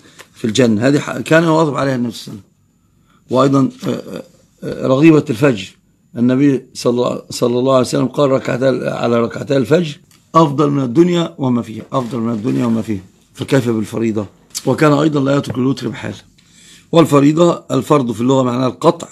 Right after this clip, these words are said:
أو الحز في الشيء، وفي الاصطلاح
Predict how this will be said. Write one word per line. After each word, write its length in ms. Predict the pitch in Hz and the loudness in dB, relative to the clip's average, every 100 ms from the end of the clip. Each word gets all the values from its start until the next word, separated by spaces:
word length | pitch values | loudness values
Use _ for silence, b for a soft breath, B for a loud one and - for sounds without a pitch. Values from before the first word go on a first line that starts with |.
| - | -6
أو 120 | 117 | -4
الحز 540 | 101 151 135 101 - b b b | -2 0 -2 -4 -14 b b b
في 60 | - | -12
الشيء، 440 | - 139 165 233 - b b | -4 0 2 0 -8 b b
وفي 140 | 131 120 | -8 -4
الاصطلاح 600 | 139 - 131 147 160 | -4 -4 0 2 2